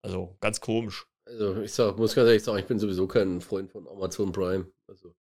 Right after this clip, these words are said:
Speaker 2: wenn ich das so sehe, weiß nicht, naja, muss jeder selber.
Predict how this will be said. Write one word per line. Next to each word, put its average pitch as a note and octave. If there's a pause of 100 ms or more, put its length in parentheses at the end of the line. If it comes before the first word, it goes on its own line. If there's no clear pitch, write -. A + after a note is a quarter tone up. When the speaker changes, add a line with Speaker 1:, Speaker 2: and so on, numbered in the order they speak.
(1000)
Speaker 2:
wenn -
ich G2
das G#2+
so A2
sehe, A2+ (500)
weiß G2
nicht, - (100)
naja, F2+
muss -
jeder G#2
selber. E2+